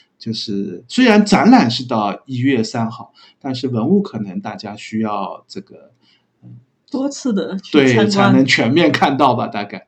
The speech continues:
Speaker 1: 嗯。
Speaker 2: 嗯，那么，呃，我看网上也有人说，就是杭博这次展览，其实它的配套也很用心，
Speaker 1: 嗯。
Speaker 2: 就是专门做了这个，
Speaker 1: 展册，
Speaker 2: 呃，
Speaker 1: 蛮不错的，
Speaker 2: 展册，
Speaker 1: 嗯。
Speaker 2: 对，展册里面我看信息还是，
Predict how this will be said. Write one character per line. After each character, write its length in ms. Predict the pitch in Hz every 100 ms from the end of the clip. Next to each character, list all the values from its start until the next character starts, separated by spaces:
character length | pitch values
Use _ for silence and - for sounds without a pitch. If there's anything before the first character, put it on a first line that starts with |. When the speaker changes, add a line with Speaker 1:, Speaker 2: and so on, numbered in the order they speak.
| -
Speaker 1:
嗯。 180 | 120 - - _
Speaker 2:
嗯， 180 | 170 - _ -
那 100 | 262
么， 180 | 285 277 - _ -
呃， 400 | 190 180 170 -
我 160 | 170 156
看 200 | - 240
网 160 | -
上 180 | 190 175
也 80 | 170
有 160 | 180 151
人 180 | _ _
说， 300 | - 127 -
就 120 | 147
是 220 | - - _ _ _
杭 240 | - 202
博 140 | 226 220
这 140 | 247
次 160 | 226 196
展 260 | 156 160
览， 240 | 214 - -
其 120 | -
实 80 | 202
它 220 | 226 220
的 140 | 214 190
配 240 | - 240
套 260 | 233 349 240
也 160 | 160
很 240 | 175 170 -
用 220 | 175 143
心， 240 | - 151 143
Speaker 1:
嗯。 140 | 131
Speaker 2:
就 100 | 180
是 220 | 196 175 -
专 160 | 254
门 200 | 233 208
做 240 | 220 247 190
了 260 | 165 151
这 140 | 165 165
个， 280 | - 147 - - _ -
Speaker 1:
展 160 | 127 190
册， 320 | 190 220 117
Speaker 2:
呃， 60 | 123
Speaker 1:
蛮 160 | 110
不 80 | -
错 240 | 185 156
的， 40 | 120
Speaker 2:
展 60 |
册， 240 | 277 247 185
Speaker 1:
嗯。 140 | 127
Speaker 2:
对， 280 | 147 165 143
展 180 | - 175
册 140 | - 494
里 40 | 330
面 240 | 214 220
我 80 | 214
看 220 | - 196
信 240 | 190 214 196
息 240 | - 220
还 260 | 190 147 151
是， 380 | - 190 170